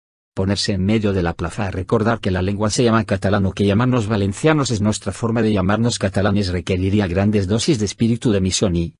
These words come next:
colectivamente, de propensión al martirio. Derecho a decidir.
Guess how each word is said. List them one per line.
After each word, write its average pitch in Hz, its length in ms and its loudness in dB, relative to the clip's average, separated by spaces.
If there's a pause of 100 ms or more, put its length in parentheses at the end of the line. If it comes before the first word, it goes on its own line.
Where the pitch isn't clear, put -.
(140)
colectivamente, 95 920 0 (180)
de 101 120 -2
propensión 98 540 -2
al 95 120 2
martirio. 85 600 -4 (720)
Derecho 101 480 0
a 87 60 0
decidir. 78 420 -6